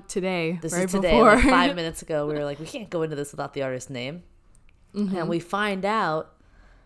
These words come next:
Speaker 2: it was Koons knocking off Yayoi Kusama.
Speaker 1: Mm-hmm. Which, uh, she's a beast in the art world.
Speaker 2: Yeah,
Speaker 1: Like,
Speaker 2: a complete badass.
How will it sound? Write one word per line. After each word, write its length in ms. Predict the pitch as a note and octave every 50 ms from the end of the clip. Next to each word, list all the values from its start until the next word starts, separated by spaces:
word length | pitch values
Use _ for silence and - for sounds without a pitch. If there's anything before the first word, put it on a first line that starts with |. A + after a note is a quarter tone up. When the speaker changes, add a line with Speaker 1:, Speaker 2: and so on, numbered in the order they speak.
| _ _ _ _ _ _ - _ _ _ _ _ _ _ _
Speaker 2:
it 100 | F3 E3+
was 180 | D#3+ E3 D#3 -
Koons 920 | - - - - - B3 B3 B3+ G#3+ F3 D#3+ D#3+ D#3+ E3+ F3+ - - - - - _ _ - - - -
knocking 440 | D#3+ E3+ F3 F3 F3 - - F3+ E3
off 480 | D#3+ D#3 D#3 D#3+ E3+ F3+ - - _ _ _ - _ _ _ _ _ _ _ _ _ _ _ _
Yayoi 760 | - D#3+ E3 D#3+ E3+ F3 E3+ F3 F#3 G3+ G#3+ A3 A#3+ A#3+ A#3
Kusama. 600 | - - G3 - - F3 D3 D3+ C3+ A#2+ A#2+ B2 - _ _ _ _
Speaker 1:
Mm-hmm. 440 | G3 G3+ G#3+ F3 G#3 G3 F#3 F#3+ G3 F#3+ - - _ - - - - - _ _
Which, 500 | - G#3 G#3+ G#3+ G#3 G3 G3 - - - - - _ _ _
uh, 920 | G3 G#3+ G#3 G3+ G3+ G3+ G3+ G3+ G3+ G3+ G3+ - - - - G2+ G2+ - - - _ - _ _ _ _ _ _ _ _ -
she's 600 | A3+ - - - B3 B3 B3+ B3+ C4 B3 A#3 G#3+ - - _ _
a 500 | G#3 G#3+ G#3 G#3 G3+ G3+ G3+ G3+ F#3+ F3
beast 680 | F#3 F3 E3+ - - G#3 G#3 G#3 G#3 G3 - - - -
in 140 | F#3 F3+ F3+
the 120 | F3 E3+
art 200 | E3+ E3+ E3 -
world. 340 | - D#3 D3+ D3 D3 D3 D#3
Speaker 2:
Yeah, 120 | E3+ E3+ F3+
Speaker 1:
Like, 300 | F3 F3 E3+ E3 E3 F#3+
Speaker 2:
a 220 | - F3 - F3
complete 360 | - F#3+ E3+ - A#3+ A3 E3
badass. 600 | - F#3 E3+ D#3+ C#3 A#2+ A#2+ A#2+ - - - -